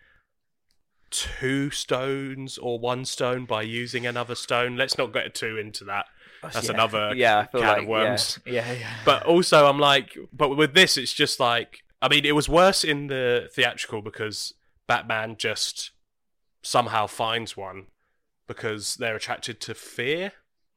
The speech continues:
Speaker 1: or to,
Speaker 2: Oh,
Speaker 1: you know that
Speaker 2: yeah.
Speaker 1: scene where it's in
Speaker 2: Oh,
Speaker 1: Gotham?
Speaker 2: God, yes, yeah.
Speaker 1: At least they've cut that bullshit.
Speaker 2: Yeah. But ironically, the only parademon I've felt connected to, 'cause they actually put some decent C G I in there,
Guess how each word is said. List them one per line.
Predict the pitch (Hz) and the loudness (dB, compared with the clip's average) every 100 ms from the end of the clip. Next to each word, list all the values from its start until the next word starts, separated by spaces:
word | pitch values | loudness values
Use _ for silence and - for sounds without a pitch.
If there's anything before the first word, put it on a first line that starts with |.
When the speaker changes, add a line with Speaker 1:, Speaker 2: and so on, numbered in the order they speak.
| _ _ | _ _
Speaker 1:
or | 120 117 113 | -8 -6 -6
to, | - 127 123 117 - | -6 -6 -6 -6 -6
Speaker 2:
Oh, | 139 147 | -4 -4
Speaker 1:
you | 147 | 0
know | 156 160 | 2 4
that | 139 | 4
Speaker 2:
yeah. | |
Speaker 1:
scene | 135 120 120 | 4 4 6
where | 120 143 | 6 6
it's | 139 | 2
in | - | -2
Speaker 2:
Oh, | |
Speaker 1:
Gotham? | - 147 139 | -4 -6 -4
Speaker 2:
God, | 107 104 98 | -2 -2 -4
yes, | - 95 92 - - | -6 -10 -10 -16 -16
yeah. | 110 101 95 110 - - | -10 -8 -8 -12 -8 -2
Speaker 1:
At | 127 | 0
least | 135 151 170 | 2 2 2
they've | - 139 | 2 2
cut | - - 127 113 110 | 2 2 2 0 2
that | 127 117 | 2 2
bullshit. | 110 101 - 107 120 | -6 -6 -8 -8 -8
Speaker 2:
Yeah. | 127 110 107 - 123 _ | -2 0 0 -2 -10 _
But | - 156 | 4 6
ironically, | 151 143 175 156 - 117 123 131 | 6 6 4 2 -4 -4 -4 -4
the | 135 131 | 0 0
only | 139 127 | 0 -4
parademon | 143 131 123 127 123 123 120 117 127 | -2 -2 -2 -6 -8 -10 -12 -18 -10
I've | - 123 | -6 -4
felt | - - - | 2 2 0
connected | 139 143 113 101 | -6 -6 -8 -8
to, | 117 | -8
'cause | 117 120 - | -6 -10 -8
they | 123 117 | -4 -4
actually | - 117 | -4 -10
put | 113 | -12
some | 127 | -10
decent | 120 113 110 | -10 -10 -12
C | - 120 | -10 -6
G | 123 | -4
I | 139 | -2
in | 107 87 | -4 -8
there, | 87 104 | -12 -14